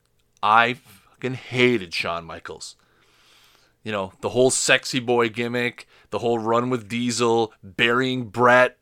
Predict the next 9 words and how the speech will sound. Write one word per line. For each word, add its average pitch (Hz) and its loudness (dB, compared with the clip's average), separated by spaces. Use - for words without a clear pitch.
the 117 -4
D 127 0
X 131 2
stuff. - 4
Um, 104 0
I 151 10
was 180 4
so 175 6
happy 156 4